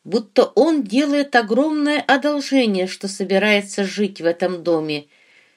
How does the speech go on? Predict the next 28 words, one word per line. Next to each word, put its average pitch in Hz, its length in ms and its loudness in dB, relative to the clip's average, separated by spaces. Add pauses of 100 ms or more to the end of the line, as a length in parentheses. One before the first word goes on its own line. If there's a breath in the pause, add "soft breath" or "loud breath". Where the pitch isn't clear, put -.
(260 soft breath)
С - 120 -10
лица 214 340 -2
его 277 300 0
не 269 100 4
сходило 247 540 -4
выражение 220 680 -2
вселенской 220 680 -2
тоски. 196 720 -4 (640)
Однако 214 520 0
разговаривал 233 920 0
он 285 200 0
вежливо, 196 720 -2 (340 loud breath)
и 214 120 0
придраться 208 720 -2
вроде 196 340 -2
было 165 300 -4
бы 277 140 -4
не 233 200 2
к 196 120 -12
чему, 170 420 -8 (380 soft breath)
но 240 360 0 (160)
ощущения 285 1000 0
от 202 200 -4
общения 185 580 -2
с 175 120 -10
парнем 160 520 -4
были 285 480 -4 (320 soft breath)
неприятные. 180 1080 -4